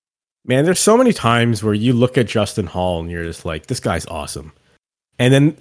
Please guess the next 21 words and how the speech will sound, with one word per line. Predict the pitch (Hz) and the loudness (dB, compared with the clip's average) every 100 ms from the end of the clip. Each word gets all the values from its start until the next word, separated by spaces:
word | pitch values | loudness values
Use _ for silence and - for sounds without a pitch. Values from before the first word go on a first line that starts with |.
| - | -4
every, | 131 143 | -2 2
every | 151 175 | 2 4
time | 160 147 | 4 4
you | 135 | 4
see | - 110 | 2 2
that, | 110 127 139 - _ - | 4 2 0 -8 _ -2
there's, | 139 196 | 2 4
like, | 165 | 2
five | - - 123 123 110 | 0 0 2 4 2
things | 117 110 - | 2 0 2
he'll | 107 | 0
do | 90 98 90 | 0 -2 -2
where | 85 | -4
you're | |
just | 90 - | -6 -2
like, | 113 101 - | -2 -2 -6
"Halsey, | - 254 349 294 311 | 2 4 6 6 6
what | 214 339 - | 6 4 0
the | 349 | -4
fuck, | - 294 254 - | 0 2 2 0
man?" | 107 101 151 | 0 2 2